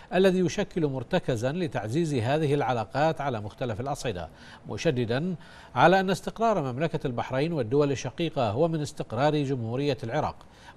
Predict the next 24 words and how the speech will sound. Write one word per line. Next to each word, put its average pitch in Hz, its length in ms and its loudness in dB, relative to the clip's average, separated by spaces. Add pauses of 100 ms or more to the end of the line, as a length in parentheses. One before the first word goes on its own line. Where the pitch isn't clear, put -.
مشيرا 127 320 0
إلى 135 300 -2
ضرورة 120 460 0
العمل 139 360 0
العربي 117 520 0
المشترك 139 520 -2
في 202 120 -6
مواجهة 127 540 0
التحديات 135 600 -2
المختلفة، 123 580 -6 (640)
معربا 175 400 6
عن 139 140 -4
خالص 156 340 2
تقديره 147 720 0
لزيارة 135 560 0 (100)
معالي 127 440 0
وزير 117 340 0
الخارجية، 123 680 -2 (300)
متمنيا 135 540 -2
لمملكة 127 540 -4
البحرين 131 460 -2
دوام 135 300 0
التقدم 127 640 -2
والازدهار. 107 560 0